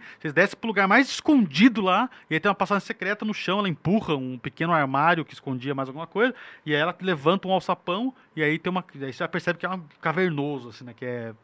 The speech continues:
não construído, parede de terra, é, lapid-, que é cortada e tal. E aí vocês vão descendo, e,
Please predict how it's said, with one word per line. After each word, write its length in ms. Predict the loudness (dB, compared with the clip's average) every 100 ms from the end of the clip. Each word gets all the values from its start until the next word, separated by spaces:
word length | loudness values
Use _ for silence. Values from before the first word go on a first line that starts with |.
| _ 0
não 180 | 2
construído, 560 | 2 -2 -4 -6 -4 -6
parede 460 | -6 -6 -6 -8 -10
de 240 | -8 -8 -10 -18 -4
terra, 280 | -2 -2 -8 -12
é, 380 | -12 -10 -12 -14 -18 -14
lapid-, 320 | -14 -14 -16 -18
que 60 | -18
é 20 |
cortada 640 | -12 -10 -4 2 4 4 0
e 40 |
tal. 300 | -2 0 0 -4 -18 -16 2
E 60 | 4
aí 60 |
vocês 220 | 4 0
vão 120 | 0 0
descendo, 520 | -2 -2 -4 -4 -8 -14 -14 -8
e, 180 | -8